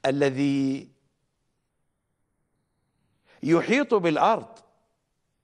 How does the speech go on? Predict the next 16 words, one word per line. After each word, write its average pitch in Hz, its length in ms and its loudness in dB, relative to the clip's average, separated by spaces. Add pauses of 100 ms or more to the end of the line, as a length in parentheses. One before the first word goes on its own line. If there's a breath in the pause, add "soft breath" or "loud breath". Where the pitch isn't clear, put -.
(840)
ويشكل 175 920 0 (260 loud breath)
مجموعة 151 800 -2 (320)
هائلة 147 960 -2 (540 soft breath)
من 151 220 0
الفلاتر 147 920 0 (200 soft breath)
فيما 143 360 0
بيننا 156 800 0 (160 soft breath)
وبين 127 360 0
الشمس، 180 640 -4 (580)
مع 139 240 0
بعد 160 400 -2
المسافة 190 720 0
الهائلة 160 800 -2 (720)
فيما 123 320 -2
بين 143 260 0
أرضنا 156 720 0